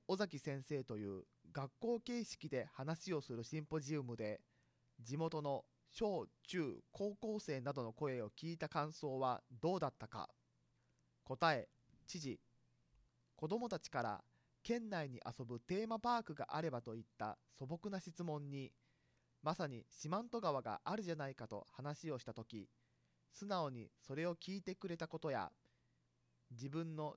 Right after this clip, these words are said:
父親が新しくお店を開かれた女の子が、その店のことを本当に誇らしげに話していたことなど、自分たちの住んでいるところが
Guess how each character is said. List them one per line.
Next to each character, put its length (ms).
父 260
親 220
が 240
新 340
し 100
く 240
お 60
店 280
を 60
開 240
か 120
れ 60
た 240
女 300
の 100
子 100
が、 220
そ 100
の 120
店 240
の 80
こ 120
と 120
を 200
本 180
当 240
に 180
誇 240
ら 60
し 100
げ 140
に 80
話 340
し 60
て 100
い 80
た 80
こ 100
と 120
な 100
ど、 240
自 160
分 200
た 120
ち 120
の 160
住 220
ん 140
で 120
い 60
る 80
と 120
こ 100
ろ 100
が 220